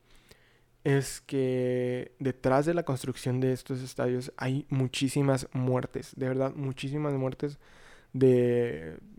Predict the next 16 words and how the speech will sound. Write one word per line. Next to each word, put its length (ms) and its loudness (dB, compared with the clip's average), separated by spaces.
emplea-, 640 -2
o 80 4
sea, 140 6
de, 220 6
de, 140 4
de 160 4
güeyes 400 2
de 160 4
la, 200 2
de 200 0
construcción, 760 -2
de 60 0
albañiles, 680 0
<laughs> 100 -20
básicamente, 960 -2
catarís, 580 0